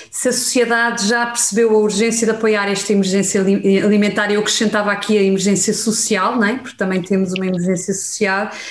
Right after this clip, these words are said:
e se os portugueses e as empresas estão mais mobilizados e a contribuir mais para esta causa?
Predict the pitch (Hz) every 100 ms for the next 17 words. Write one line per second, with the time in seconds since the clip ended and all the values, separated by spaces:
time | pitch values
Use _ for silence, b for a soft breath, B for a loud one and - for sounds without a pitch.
0 | B B - 233 269 - - 262 269 220
1 | 262 247 247 247 240 240 - 233 240 240
2 | 233 214 220 214 220 214 214 214 - -
3 | - - - 214 220 226 214 208 196 208
4 | 196 196 202 196 - 202 196 190 190 185
5 | 156 147 151 156